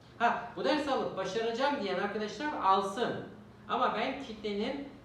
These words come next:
geneline ifade ediyorum. Bununla beraber seçmeli Türk Dili ve Edebiyatı derslerinin tamamını alabilirsiniz. Ve kredileri yüksek.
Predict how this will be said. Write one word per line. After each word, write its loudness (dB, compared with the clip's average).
geneline 2
ifade -6
ediyorum. -8
Bununla 4
beraber 2
seçmeli 0
Türk -4
Dili -4
ve -2
Edebiyatı -4
derslerinin -2
tamamını 4
alabilirsiniz. -2
Ve 2
kredileri 2
yüksek. -2